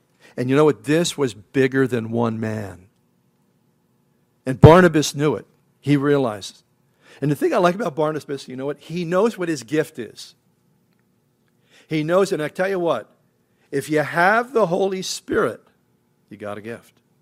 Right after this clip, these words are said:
He's the gift. And he manifests himself through your uniqueness, through your personality, through your particular life.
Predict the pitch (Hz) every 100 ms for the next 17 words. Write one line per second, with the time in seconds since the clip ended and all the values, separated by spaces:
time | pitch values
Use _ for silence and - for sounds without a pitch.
0 | _ _ _ _ _ _ _ _ _ _
1 | _ _ _ 170 208 180 135 110 98 185
2 | 123 - - _ _ _ _ _ _ _
3 | _ _ - 131 131 143 151 147 151 196
4 | 196 - 135 127 - 131 120 - 151 120
5 | 110 - 123 113 123 143 151 151 _ _
6 | 123 120 131 170 185 208 - - _ _
7 | _ _ _ _ _ - 104 110 123 156
8 | 151 151 135 135 143 151 160 _ _ _
9 | _ _ _ _ _ - 113 107 127 147
10 | 165 156 127 - 135 - 123 123 123 127
11 | 92 - -